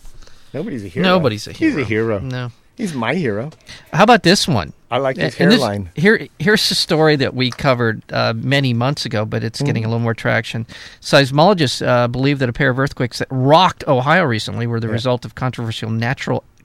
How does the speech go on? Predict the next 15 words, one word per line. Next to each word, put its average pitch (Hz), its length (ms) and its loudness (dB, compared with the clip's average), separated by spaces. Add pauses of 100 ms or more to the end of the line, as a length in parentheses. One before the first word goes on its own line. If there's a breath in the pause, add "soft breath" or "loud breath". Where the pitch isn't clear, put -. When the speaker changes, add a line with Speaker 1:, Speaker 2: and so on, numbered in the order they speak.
Speaker 2:
gas 127 320 0
extraction 120 580 -2
process 113 500 -6
Speaker 1:
Fracking. 95 600 -4
Speaker 2:
f-, - 260 -18
known 139 220 2
as 127 160 2
fracking, 139 640 0
we 135 100 2
love 123 280 2
to 127 80 -8
say, 113 320 0
fracking. - 680 -10 (440 loud breath)
Uh, 135 180 6
the, 131 180 4